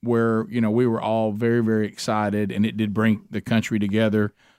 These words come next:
Uh, you know, like you're talking about with one thing that we were all celebrating together and politics aside and all that.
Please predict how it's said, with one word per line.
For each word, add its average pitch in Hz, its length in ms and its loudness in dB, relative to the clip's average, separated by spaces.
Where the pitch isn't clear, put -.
Uh, 101 100 -4
you 107 180 2
know, 101 140 0
like 101 160 -6
you're 113 60 -2
talking 104 260 -2
about 101 240 -4
with 101 100 -6
one 110 240 2
thing 110 260 0
that 107 80 -6
we 104 120 -4
were 101 120 -2
all 104 140 0
celebrating 104 600 0
together 107 520 0
and 107 140 0
politics 113 540 -4
aside 104 520 -2
and 101 120 2
all 104 180 0
that. 117 260 2